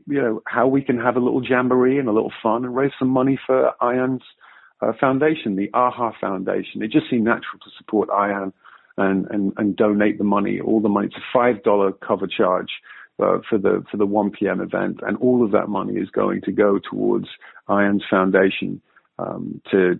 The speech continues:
to help, um, women in similar positions that she fought herself out of. So, um,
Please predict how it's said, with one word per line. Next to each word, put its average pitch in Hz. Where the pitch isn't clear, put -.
to 104
help, -
um, 104
women 123
in 110
similar 120
positions 110
that -
she 117
fought 110
herself 101
out 95
of. 98
So, 52
um, 53